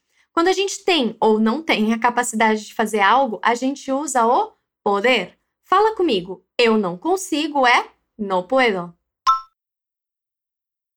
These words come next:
E o que a Lucia não consegue é mentir pra Mariel.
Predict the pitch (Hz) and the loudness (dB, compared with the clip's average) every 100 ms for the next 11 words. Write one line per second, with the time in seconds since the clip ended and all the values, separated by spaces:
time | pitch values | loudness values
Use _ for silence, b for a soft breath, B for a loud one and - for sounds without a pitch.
0 | _ - 415 494 480 466 - 392 381 403 | _ -4 0 2 2 0 0 2 4 2
1 | 370 254 247 294 330 330 320 277 294 370 | 0 2 2 0 -4 -2 0 0 2 0
2 | - 392 381 381 466 466 - 302 320 339 | 0 0 0 0 -4 -6 -6 -4 -2 0
3 | 339 381 302 185 | 0 0 0 -2